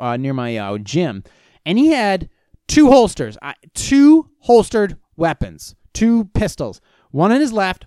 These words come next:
one in his right. He was just going to pick up milk or toilet paper or something. And it was a little odd. I don't know if he was security or if he was trying to prove a point, but for the most part, it was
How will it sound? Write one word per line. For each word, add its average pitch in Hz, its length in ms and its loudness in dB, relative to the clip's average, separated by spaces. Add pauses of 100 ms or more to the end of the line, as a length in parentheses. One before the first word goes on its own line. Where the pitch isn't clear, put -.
one 151 180 -6
in 160 60 -4
his 147 180 -6
right. 131 320 -6 (200)
He 180 60 -8
was 196 100 0
just 196 120 -10
going 214 160 2
to 196 40 -4
pick - 240 -4
up 156 140 -14
milk 147 420 0
or 117 100 -6
toilet 147 280 0
paper 101 280 -10
or 87 60 -18
something. 71 420 -20 (480)
And 185 460 -2
it 220 120 -10
was 233 160 -2
a 277 60 -2
little 339 380 -2
odd. 165 460 2 (280)
I 180 100 2
don't 226 180 4
know 214 200 8
if 185 120 4
he 196 140 2
was 156 180 4
security 311 880 0
or 180 260 4
if 165 80 -6
he 190 80 -2
was 165 120 0
trying 160 220 -4
to 139 60 -8
prove 131 260 -6
a 117 40 -12
point, 226 640 -6 (800)
but 190 340 6
for 196 80 -6
the 208 80 0
most 254 300 4
part, 254 280 0
it 208 200 -10
was 196 920 -4